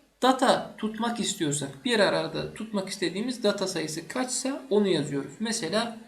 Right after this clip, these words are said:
beş yazdığımız an artık Java bizim için beş tane datayı bir arada tutabileceğimiz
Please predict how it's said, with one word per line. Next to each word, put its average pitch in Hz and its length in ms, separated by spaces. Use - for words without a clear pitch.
beş 254 340
yazdığımız 156 600
an 254 280
artık 220 420
Java 190 300
bizim 196 260
için 247 460
beş 254 320
tane 180 420
datayı 190 420
bir 233 120
arada 165 380
tutabileceğimiz 185 1000